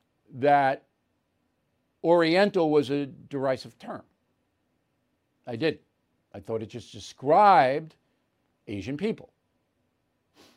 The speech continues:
But now, if you say Oriental, you're racist. But interestingly enough, Doctor Jane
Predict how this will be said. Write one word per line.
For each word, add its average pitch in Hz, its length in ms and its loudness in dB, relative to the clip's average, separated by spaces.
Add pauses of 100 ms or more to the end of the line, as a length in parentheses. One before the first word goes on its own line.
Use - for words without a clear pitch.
(140)
But - 180 -20
now, 151 600 2
if 90 120 -20
you 92 80 -20
say 101 220 -10
Oriental, 131 760 -6
you're 82 140 -20
racist. 139 500 -6 (480)
But 285 240 4
interestingly 233 500 -2
enough, 165 220 4
Doctor 156 380 0
Jane 185 800 -4